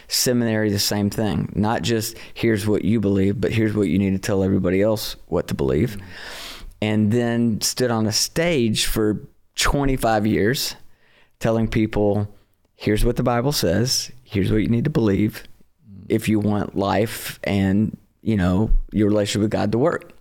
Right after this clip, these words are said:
And so deconstruction for me was saying, "I'm gonna strip back everything I've been told to believe. Everything I've been told is right. Everything that I've been told is wrong. I'm stripping away all those categories. And then I'm going to, on my own,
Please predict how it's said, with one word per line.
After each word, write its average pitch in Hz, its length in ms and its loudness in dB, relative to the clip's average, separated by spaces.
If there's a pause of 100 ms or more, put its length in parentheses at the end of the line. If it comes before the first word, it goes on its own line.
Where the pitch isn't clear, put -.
(680)
And 120 140 2
so 120 160 0
deconstruction 131 800 -2
for 101 120 -2
me 104 360 2
was 101 180 2
saying, 98 460 0 (480)
"I'm 113 140 0
gonna 131 140 0
strip - 380 0
back - 420 -2
everything 143 520 0
I've 110 160 0
been 104 160 2
told 98 440 2
to - 100 -2
believe. 67 560 -4 (520)
Everything 143 460 0
I've 127 120 0
been 123 160 2
told 107 280 2
is 107 140 -2
right. 85 400 0
Everything 104 420 0
that 107 120 0
I've 110 100 0
been 117 320 0
told 104 360 2
is 120 140 0
wrong. 107 460 0 (480)
I'm - 80 0
stripping - 360 -2 (280)
away 107 220 4 (120)
all 107 200 2
those 104 180 0
categories. - 720 -4 (500)
And 101 140 0
then 101 140 0 (180)
I'm 131 320 0
going 120 320 2
to, 101 180 0
on 104 160 2
my 117 300 0
own, 104 380 0